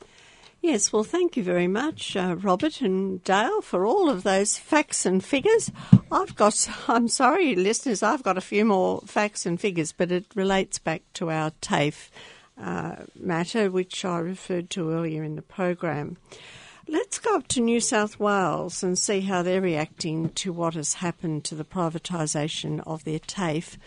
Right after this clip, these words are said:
by the, uh, Baird government.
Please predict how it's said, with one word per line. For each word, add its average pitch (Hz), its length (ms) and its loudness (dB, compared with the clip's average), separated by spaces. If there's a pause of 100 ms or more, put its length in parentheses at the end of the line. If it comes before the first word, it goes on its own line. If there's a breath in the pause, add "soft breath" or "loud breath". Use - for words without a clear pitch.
(380 loud breath)
by 160 460 -2 (120)
the, 156 420 -6
uh, 151 280 -8
Baird 170 460 0
government. 185 600 -4